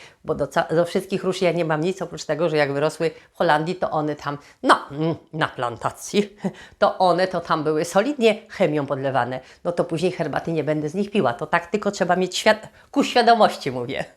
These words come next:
<laughs> Także kochani, no to tak jest, także teraz czekam, jak te kwiaty, jak ta wiśnia zakwitnie. No wow, jak ja lubię kwitnące wiśnie.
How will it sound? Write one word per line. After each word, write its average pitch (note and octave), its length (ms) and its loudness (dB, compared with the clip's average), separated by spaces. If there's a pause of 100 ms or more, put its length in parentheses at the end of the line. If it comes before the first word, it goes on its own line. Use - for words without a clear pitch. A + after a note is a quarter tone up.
(300)
<laughs> - 400 -16
Także G3 220 0
kochani, F#3+ 400 2
no F#3 120 2
to F#3+ 140 -4
tak F3 260 -8
jest, D3 160 -4
także D#3+ 260 -6
teraz E3+ 380 -8
czekam, F3 360 -8 (600)
jak E3+ 320 -4
te D3+ 160 -8
kwiaty, - 540 -8
jak C#3+ 240 -6
ta D#3+ 160 -8
wiśnia F3 500 -8 (280)
zakwitnie. C3+ 680 -10
No B2+ 180 -8
wow, B2 420 -4
jak C#3 360 -10
ja F#3 120 -2
lubię D3+ 300 -4
kwitnące C3 560 -10
wiśnie. - 360 -14